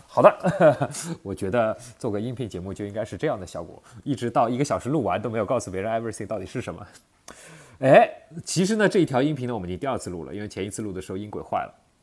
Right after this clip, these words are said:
但是呢，前一次音轨坏了的那个，我对它的文化的理解，我觉得加深了一层。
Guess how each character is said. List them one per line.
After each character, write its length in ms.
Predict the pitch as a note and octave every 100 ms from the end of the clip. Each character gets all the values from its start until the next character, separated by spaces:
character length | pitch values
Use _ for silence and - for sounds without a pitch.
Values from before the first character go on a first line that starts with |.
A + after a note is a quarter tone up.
| _ - - _ _ _
但 120 | - G3+
是 160 | -
呢， 120 | F#3+
前 340 | D#3 - A#2+ F3
一 80 | G#3
次 540 | - - E3 C3 - _
音 200 | F3+ A3+
轨 220 | F#3+ A2+
坏 380 | E2+ - G3 D3+
了 200 | G#2+ F#2+
的 360 | F2 G2+ F2+ -
那 180 | D3 C3
个， 340 | A2 F#2+ F2 - _ _ _
我 160 | D3 C#3+
对 140 | G3+
它 140 | F#3 F#3+
的 80 |
文 260 | F3 B2 A2
化 140 | F#3+
的 80 | C#3+
理 120 | A#2
解， 120 | B2 C3
我 120 | F#2
觉 120 | G#2+
得 60 | G#2+
加 200 | C#3 C#3+
深 160 | E3+
了 80 | D#3
一 80 | G#2
层。 200 | -